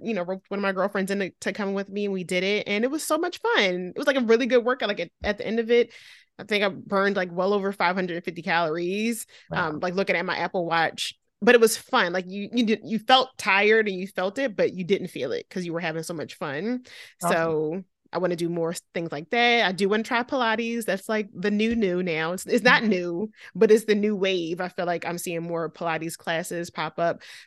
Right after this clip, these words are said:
Speaker 1: Pilates fitness, you know, influencers, all that kind of stuff. So, um, I wanna try that. Uh, you know, doing, I have done yoga before in the past, but yoga is, like, depending on the type you do, can be very intense. Like, I
Speaker 2: Mm-hmm.
Speaker 1: was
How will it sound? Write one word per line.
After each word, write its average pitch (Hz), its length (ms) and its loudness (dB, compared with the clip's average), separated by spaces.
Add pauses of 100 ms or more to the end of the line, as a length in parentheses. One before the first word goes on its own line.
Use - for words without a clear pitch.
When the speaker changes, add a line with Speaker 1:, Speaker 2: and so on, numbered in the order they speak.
Speaker 1:
Pilates 175 560 -4
fitness, - 540 -10
you 175 140 -6
know, 151 100 -6
influencers, 175 720 -4
all 156 120 -4
that 165 100 -2
kind 175 160 -4
of 175 60 -6
stuff. 170 400 -2
So, 156 440 -4 (440)
um, 160 640 -6
I - 40 -6
wanna 165 180 -2
try 156 260 -6
that. 208 520 2 (420)
Uh, 151 460 -4 (140)
you 247 100 -2
know, 175 180 -2
doing, 180 300 -2
I 208 80 2
have 240 180 2
done 208 180 2
yoga 196 220 2
before 190 220 -6
in 180 40 -2
the 175 60 -4
past, 185 500 0
but 156 220 -2 (160)
yoga 196 340 2
is, 175 200 0
like, 165 340 -4 (460)
depending 185 420 -2
on 175 120 -2
the 160 80 -4
type 185 220 -6
you 190 80 -8
do, 202 260 2
can 208 160 -2
be 180 160 -6
very 190 340 0
intense. 269 600 -2 (180)
Like, 175 340 -2
I 190 60 0
Speaker 2:
Mm-hmm. - 0 -
Speaker 1:
was - 240 -4